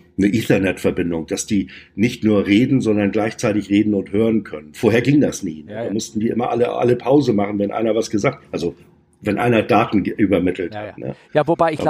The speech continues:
Speaker 2: glaube
Speaker 1: das stell dir mal in so einer Gesprächsrunde vor, ne? Einer sagt was und alle anderen müssen sofort pa-, alles, alles stehen und liegen lassen und dem erstmal zuhören. Und das geht dann reihum, so lange, bis jeder mal dran war, ne?
Speaker 2: Ja, ja,
Speaker 1: Also,
Speaker 2: ja, ja.
Speaker 1: das war das alte System.
Speaker 2: Ja, ja, diese Ehringssysteme meinst du, ne? Die,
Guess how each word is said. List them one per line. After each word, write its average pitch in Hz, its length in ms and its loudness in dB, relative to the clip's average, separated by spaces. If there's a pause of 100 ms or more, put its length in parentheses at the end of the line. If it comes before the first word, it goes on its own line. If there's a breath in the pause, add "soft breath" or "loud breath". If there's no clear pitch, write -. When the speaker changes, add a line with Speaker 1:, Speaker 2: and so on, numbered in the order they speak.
Speaker 2:
glaube 156 140 -2
Speaker 1:
das - 80 -4
stell 117 180 2
dir 127 100 4
mal 120 200 2
in 117 100 0
so 123 80 0
einer 120 160 0
Gesprächsrunde 104 720 2
vor, 90 240 -4
ne? 107 160 -6
Einer 120 260 0
sagt 120 240 -6
was 135 180 -2
und - 60 -4
alle 131 240 -2
anderen 135 240 0
müssen 139 260 -2
sofort 151 440 0
pa-, - 80 -10
alles, 139 400 0
alles 135 240 -2
stehen 135 240 0
und 120 100 -4
liegen 135 240 2
lassen 110 380 -4 (160 soft breath)
und 110 120 -2
dem 135 140 4
erstmal 135 280 -2
zuhören. 113 420 2
Und 98 100 -8
das 117 140 -6
geht 139 160 -2
dann 123 160 2
reihum, 131 500 0 (200 soft breath)
so 135 180 2
lange, 139 240 4
bis 139 200 -2
jeder 139 220 2
mal 135 140 2
dran 147 260 -4
war, 73 180 -8
ne? 101 100 -8
Speaker 2:
Ja, 110 100 0
ja, 120 80 2
Speaker 1:
Also, 104 180 -6 (140)
Speaker 2:
ja, 110 180 -4
ja. 127 140 -2
Speaker 1:
das 117 200 -2
war 131 100 4
das 160 180 2
alte 107 260 0
System. 143 500 -2
Speaker 2:
Ja, 117 280 -4
ja, 117 100 0
diese 110 220 -6
Ehringssysteme 123 640 -2
meinst 98 240 -12
du, 123 40 -6
ne? 127 100 -4
Die, 113 260 -2